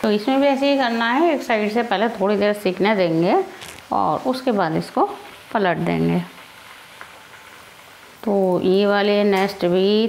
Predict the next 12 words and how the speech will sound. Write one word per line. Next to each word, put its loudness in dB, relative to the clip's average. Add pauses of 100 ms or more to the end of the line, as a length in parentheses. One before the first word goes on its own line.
तलकर -2
तैयार -2
हो 0
गए 0
हैं, 0 (800)
तो -2
इनको -2
भी 0
निकाल -2
देंगे। -4 (4000)
ये 2
नाश्ता 0